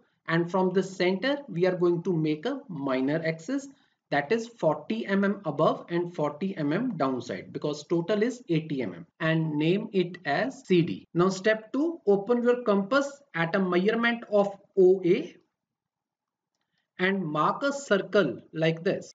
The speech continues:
Now open your compass up to point C and mark a circle like this. So this is a minor axis circle and outer side is a major axis circle. So these two circles are concentric to each other.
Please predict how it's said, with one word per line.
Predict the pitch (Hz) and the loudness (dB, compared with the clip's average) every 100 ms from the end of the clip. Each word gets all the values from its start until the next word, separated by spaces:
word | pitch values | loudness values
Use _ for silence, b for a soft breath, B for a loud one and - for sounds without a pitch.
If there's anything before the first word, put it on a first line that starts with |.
| - | -4
Now | 180 196 190 | 0 0 0
open | 190 196 220 254 | 2 2 2 0
your | 254 240 | 0 0
compass | 226 220 226 214 - - | -2 0 -2 -2 -8 -4
up | 185 - - | -4 -2 -6
to | 214 | -6
point | 208 202 202 202 | 0 0 0 -4
C | - - 240 269 302 - | -14 -4 0 2 0 -4
and | 175 180 | -2 -2
mark | 170 151 160 180 | -2 -2 -2 0
a | 240 | -4
circle | 233 - 190 190 240 302 - | -4 -2 -2 2 0 -2 -4
like | 165 151 - | -2 -2 0
this. | 165 - - b b | 0 0 -8 b b
So | - 240 | 2 2
this | 180 208 294 | 4 0 0
is | 269 | 0
a | 262 277 277 - _ _ - | 0 0 -2 -16 _ _ -10
minor | 143 156 165 196 233 247 240 | 0 2 4 4 2 2 0
axis | 202 196 - 226 - | -6 -6 -2 -2 -2
circle | 220 220 254 269 302 - | -4 -2 -2 -2 -2 -4
and | 170 170 185 - - | 0 0 0 -6 0
outer | 180 180 220 | 0 2 -4
side | - 208 196 | 0 0 2
is | 208 196 | -2 -2
a | 220 226 | -8 -6
major | 175 160 170 160 202 214 208 - | -2 2 2 2 0 0 -4 -4
axis | 170 165 - 180 180 | -4 -2 0 -2 0
circle. | 165 156 - 95 - | 0 0 -2 -10 -4
So | 196 | 0
these | 175 165 240 247 | 0 2 -2 -4
two | 226 226 | -6 -6
circles | - 190 196 185 | -4 -2 0 0
are | 185 | 0
concentric | 185 165 156 175 175 202 202 | 0 -2 -2 -2 -2 -4 -6
to | 208 - | -10 -2
each | 196 196 | -2 0
other. | 202 262 | 0 -2